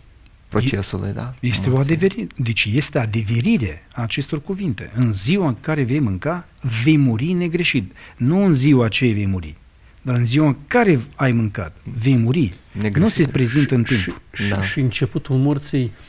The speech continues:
Speaker 3: deci ei l-au observat prin faptul că au văzut că sunt goi. Deja a început, deci, să
Speaker 1: Mulțumesc.
Speaker 3: toate lucrurile.
Speaker 1: Imediat revenim la acest, uh, subiect, dar mă frământă o întrebare.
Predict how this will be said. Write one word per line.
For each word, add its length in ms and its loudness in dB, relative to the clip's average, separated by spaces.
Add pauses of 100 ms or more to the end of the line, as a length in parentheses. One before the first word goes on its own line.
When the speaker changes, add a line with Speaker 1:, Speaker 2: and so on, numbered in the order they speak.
(140)
Speaker 3:
deci 300 -2
ei 100 4
l-au 140 4
observat 500 0
prin 160 0
faptul 340 0
că 100 -4
au 60 2
văzut 140 -2
că 80 -16
sunt 220 0
goi. 200 4
Deja 500 4
a 60 2
început, 500 -2
deci, 220 -4
să 440 -6
Speaker 1:
Mulțumesc. 500 0
Speaker 3:
toate 160 0
lucrurile. 320 4
Speaker 1:
Imediat 280 6
revenim 360 2
la 80 4
acest, 420 -2
uh, 200 0
subiect, 680 -2
dar 400 2
mă 120 0
frământă 440 0
o 40 2
întrebare. 600 0